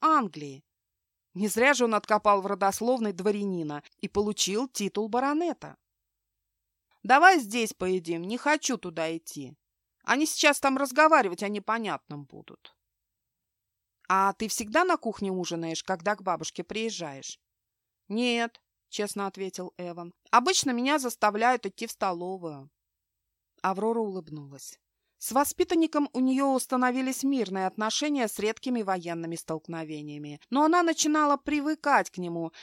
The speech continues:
и даже прониклась симпатией. Он именно такой, как говорил Генри, немного вредный, немного нудный,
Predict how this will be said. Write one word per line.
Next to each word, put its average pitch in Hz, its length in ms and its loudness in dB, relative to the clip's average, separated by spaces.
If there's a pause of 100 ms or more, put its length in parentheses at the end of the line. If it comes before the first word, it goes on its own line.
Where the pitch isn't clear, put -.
(120)
и 247 80 -6
даже 262 260 6
прониклась 196 520 -4
симпатией. - 720 -12 (760)
Он 240 240 2
именно 320 320 2
такой, 311 400 4
как 208 180 -4
говорил 220 440 0
Генри, 165 500 -8 (200)
немного 294 400 4
вредный, 226 460 0
немного 233 480 -2
нудный, 165 540 -8